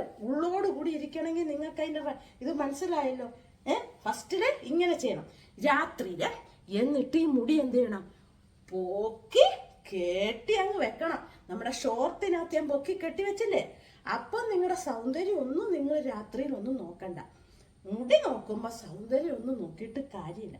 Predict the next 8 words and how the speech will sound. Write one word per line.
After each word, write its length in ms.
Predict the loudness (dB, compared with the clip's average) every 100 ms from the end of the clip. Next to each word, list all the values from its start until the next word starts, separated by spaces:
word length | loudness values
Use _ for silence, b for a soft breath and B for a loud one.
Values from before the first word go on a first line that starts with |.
| b b b -12 -8
ഞാൻ 220 | -4 -2 0
എങ്ങനെ 240 | -2 -6 -8 -12
കെട്ടി 200 | -10 -8
വെക്കുന്നത് 280 | -8 -8 -10
വെച്ചാ 180 | -8 -6 -6
ദാ 80 | -8 B B B -2 2
ഇങ്ങനെ 600 | 4 6 6 8 6 4
അങ്ങോട്ട് 340 | -2 -6 -6